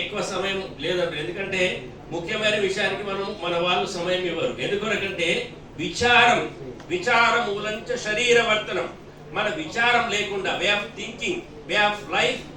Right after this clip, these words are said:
way of worship, మన యొక్క విచారం ఏ విధంగా ఉంటుందో ఆ విధంగానే మన యొక్క జీవన ప్రణాళిక తయారవుతుంది. అదే విధంగా భక్తి అంటే ఏంటి? భక్తి is an understanding.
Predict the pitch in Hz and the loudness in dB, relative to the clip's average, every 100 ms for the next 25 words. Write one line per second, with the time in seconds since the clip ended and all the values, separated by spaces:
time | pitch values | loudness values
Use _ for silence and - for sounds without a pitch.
0 | - 175 185 143 151 147 - - - 190 | -4 -2 -2 -2 -6 -8 -12 -14 -10 -8
1 | 170 - - 135 175 220 220 220 226 226 | -8 -10 -10 -4 0 0 0 -2 -2 -2
2 | - - - 156 - 247 240 240 208 214 | -4 -8 -8 -4 2 4 6 4 2 0
3 | 226 226 208 208 196 196 202 214 214 202 | 0 -2 -2 -4 -4 -2 2 2 2 -2
4 | 214 208 185 175 170 180 202 - - 180 | -4 -6 -6 -4 -6 -4 -6 -6 -6 -4
5 | 190 202 254 - - - - 170 196 208 | -2 -2 -4 -8 -14 -14 -8 -4 0 0
6 | 208 180 175 180 175 170 - - - - | 0 0 2 2 2 0 -6 -10 -10 -8
7 | 135 208 220 208 202 190 196 180 180 - | -4 0 0 2 2 0 -2 -4 -4 -4
8 | - 233 214 190 - 151 151 220 196 202 | -4 -4 -4 -4 -6 -8 -10 -10 -6 -2
9 | 175 175 - - 220 214 208 190 | -2 -2 -2 -2 2 2 2 -2